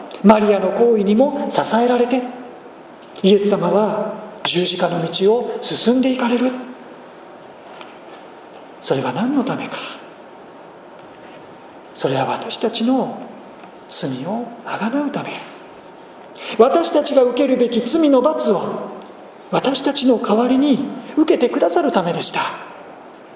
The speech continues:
一年分の給料どころではない。ご自身の命を丸ごと、あるだけ全部、イエス様は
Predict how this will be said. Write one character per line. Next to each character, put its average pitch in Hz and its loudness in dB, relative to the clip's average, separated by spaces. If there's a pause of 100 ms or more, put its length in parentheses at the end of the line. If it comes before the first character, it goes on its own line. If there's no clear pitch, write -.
(460)
一 254 4
年 285 4
分 269 4
の 262 4
給 254 2
料 214 4
ど 202 4
こ 208 2
ろ 196 4
で 311 0
は 330 4
な 180 0
い。 - -4 (1080)
ご 262 10
自 254 2
身 247 0
の 220 2
命 226 0
を 165 0 (520)
丸 233 6
ご 269 4
と、 - -2 (240)
あ 294 6
る - 2
だ 311 6
け 294 2
全 339 2
部、 196 4 (1500)
イ 214 2
エ 294 -2
ス - -6
様 196 2
は 220 -2